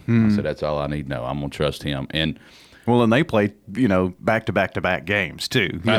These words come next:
Speaker 2: Absolutely.
Speaker 1: <laughs>
Speaker 2: Mm-hmm. And yeah, he don't, he doesn't have time to
Speaker 1: No.
Speaker 2: have all these scenarios play out. He said,
Speaker 1: <laughs>
Speaker 2: but, um, the biggest determining factor to me was, well, two things, I guess, really, is number one,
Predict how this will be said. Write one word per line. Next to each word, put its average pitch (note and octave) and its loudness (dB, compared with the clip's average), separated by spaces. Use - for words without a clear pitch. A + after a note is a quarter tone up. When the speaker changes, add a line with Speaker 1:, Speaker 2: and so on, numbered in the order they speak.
Speaker 2:
Absolutely. F#2+ 2
Speaker 1:
<laughs> - -6
Speaker 2:
Mm-hmm. A2 2
And F2+ 0
yeah, A2 4
he B2+ 4
don't, A2+ 2
he B2+ 4
doesn't A2 2
have F#2+ 2
time G#2+ 2
to D#2+ 0
Speaker 1:
No. C3 4
Speaker 2:
have D3+ 4
all F#2+ 4
these F#2+ 2
scenarios F2 2
play E2 2
out. D#2 0
He D#2+ -8
said, E2 -2
Speaker 1:
<laughs> - -10
Speaker 2:
but, F#2 4
um, E2+ 2
the A2+ 2
biggest D3+ 4
determining A2+ 2
factor F#2+ 2
to D#2 -4
me D#2+ -2
was, D2+ -2
well, E2 -4
two E2+ -4
things, C#2 -10
I B1 -14
guess, A1+ -14
really, C#2 -6
is D#2+ -4
number A2+ 2
one, A2+ 0